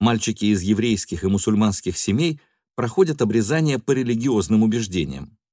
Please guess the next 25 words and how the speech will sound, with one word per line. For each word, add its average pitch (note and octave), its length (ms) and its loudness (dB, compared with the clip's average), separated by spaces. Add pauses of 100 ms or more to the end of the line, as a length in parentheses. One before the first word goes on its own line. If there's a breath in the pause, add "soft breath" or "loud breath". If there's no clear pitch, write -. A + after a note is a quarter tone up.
но F#3+ 160 4
и F#3 60 6
другим F#3+ 320 2
мальчикам E2+ 500 -4
тоже - 240 0
могут E2+ 280 -4
провести F#2 380 -4
обрезание. E2+ 640 -4 (440)
Эта B2 220 -2
процедура G#2+ 680 -2 (320 soft breath)
препятствует C#3+ 720 -2
скапливанию A#2 680 2
микробов A2+ 520 0
под F2+ 160 -6
крайней F#2 380 0
плотью. D#2+ 440 -6 (440)
Поэтому F2+ 340 0
в - 80 -10
прошлом C#3+ 480 0 (280 loud breath)
многих F3 380 0
детей A#2 360 0
обрезали A#2+ 440 2
ради C3+ 260 0
предотвращения A#2 920 -2
болезней. D#2+ 720 -4